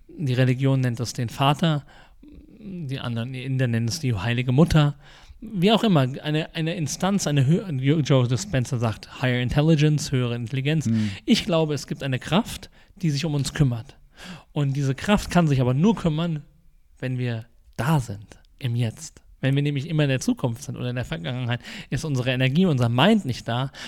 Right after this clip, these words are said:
Speaker 1: dann ist es einfach nur eine leere Hülle,
Speaker 2: Hm.
Speaker 1: wie wenn du tot bist eigentlich. Dann, und da, wo die Energie ist, da kann dir geholfen werden, aber in der Vergangenheit, in der Zukunft kann dir nicht geholfen werden. Das heißt,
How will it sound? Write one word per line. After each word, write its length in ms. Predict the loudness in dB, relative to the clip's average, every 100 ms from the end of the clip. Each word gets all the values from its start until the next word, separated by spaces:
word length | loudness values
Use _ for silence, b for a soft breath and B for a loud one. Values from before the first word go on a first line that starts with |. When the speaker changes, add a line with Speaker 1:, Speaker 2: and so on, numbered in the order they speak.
| -8
Speaker 1:
dann 100 | -4
ist 120 | -2
es 100 | -2
einfach 180 | 0 0
nur 80 | 0
eine 120 | 0
leere 340 | 0 0 0
Hülle, 300 | 0 -2 -6 -4
Speaker 2:
Hm. 180 | 0 2
Speaker 1:
wie 100 | 4
wenn 100 | 2
du 80 |
tot 300 | 2 0 0
bist 220 | -4 -8 -10
eigentlich. 500 | -12 -12 -14 -16 -18 b b -10
Dann, 240 | -8 -8 -14 -8
und 260 | -2 4
da, 140 | 6 6
wo 80 | 6
die 100 | 4
Energie 380 | 2 4 4
ist, 240 | 4 2 -2 -14 -4
da 140 | -2
kann 200 | 2 2
dir 80 | 4
geholfen 420 | 6 8 6 4
werden, 180 | -2 -2
aber 120 | -4
in 80 | -8
der 80 | -8
Vergangenheit, 420 | -4 -2 0 0
in 60 | 0
der 100 | -2
Zukunft 380 | -2 -2 -2 0
kann 180 | 2
dir 80 | 4
nicht 220 | 2 -4
geholfen 400 | -6 -6 -6 -10
werden. 140 | -12 -12
Das 180 | -10 -8
heißt, 340 | -6 -8 -12